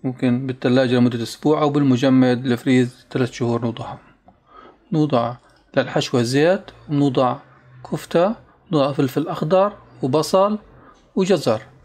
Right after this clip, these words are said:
نوضع كزبرة وفلفل أسود وملح. طبعًا هذا كله مكونات اختياري، انتم ممكن تضيفوا شغلات، تضيفوا شغلات وتحذفوا شغلات.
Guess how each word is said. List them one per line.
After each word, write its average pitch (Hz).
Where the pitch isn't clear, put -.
نوضع 143
كزبرة 175
وفلفل 151
أسود 196
وملح. 165
طبعًا 160
هذا 165
كله 170
مكونات 156
اختياري، 156
انتم 151
ممكن 151
تضيفوا 160
شغلات، 147
تضيفوا 160
شغلات 156
وتحذفوا 151
شغلات. 135